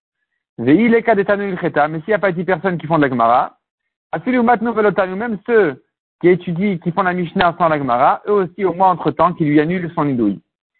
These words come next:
Vehi Leka, et si ça non plus, ils trouvent pas,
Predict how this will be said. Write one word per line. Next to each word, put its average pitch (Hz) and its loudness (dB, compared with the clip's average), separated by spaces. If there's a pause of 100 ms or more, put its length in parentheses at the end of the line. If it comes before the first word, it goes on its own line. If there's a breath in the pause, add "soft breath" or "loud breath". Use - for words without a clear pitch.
(260)
Vehi 151 4
Leka, 156 0 (880)
et 220 -4
si 170 -2
ça 185 2
non 170 -6
plus, 170 -2
ils 160 -2
trouvent 123 0
pas, 120 0